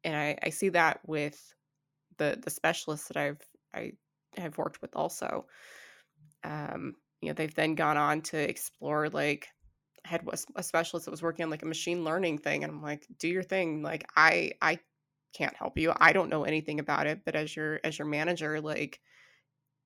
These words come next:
it's my job to make sure that you have the tools that you need to continue moving forward."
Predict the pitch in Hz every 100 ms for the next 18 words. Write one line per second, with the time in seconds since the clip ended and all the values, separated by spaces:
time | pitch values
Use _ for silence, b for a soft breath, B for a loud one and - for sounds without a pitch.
0 | - 160 - 165 151 160 160 151 151 -
1 | 156 156 - 160 160 160 151 156 160 -
2 | 160 156 - 160 160 160 160 151 147 160
3 | 151 147 - 151 151 - 170 170 -